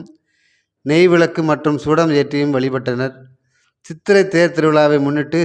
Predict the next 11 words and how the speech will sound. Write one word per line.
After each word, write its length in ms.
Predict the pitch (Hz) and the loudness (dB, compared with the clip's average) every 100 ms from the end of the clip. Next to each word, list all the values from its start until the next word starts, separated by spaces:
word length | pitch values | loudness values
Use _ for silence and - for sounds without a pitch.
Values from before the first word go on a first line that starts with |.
| 160 | -2
ஸ்ரீரங்கத்தில் 680 | 147 160 156 151 156 151 151 | -2 0 0 -2 -2 -4 -4
தொண்டு 320 | 147 156 170 | -4 -2 0
நிறுவனங்கள், 600 | 160 147 143 139 135 143 139 135 | 2 2 2 0 -2 -2 -4 -4
தனியார் 380 | 143 165 151 139 | 0 2 2 0
அமைப்புகள் 460 | 143 - 139 131 | -4 -4 -4 -4
சார்பில் 400 | 127 123 131 170 208 _ _ _ _ _ _ 143 | -4 -4 -4 -8 -10 _ _ _ _ _ _ -2
பல்வேறு 420 | 160 165 185 180 | 0 2 4 4
இடங்களில் 440 | 151 160 160 156 139 | 2 2 2 2 2
நீர், 240 | 147 165 147 | 0 0 0
மோர், 260 | 147 147 131 | 0 0 0
பானகம், 440 | 131 143 139 135 | 0 0 -2 -4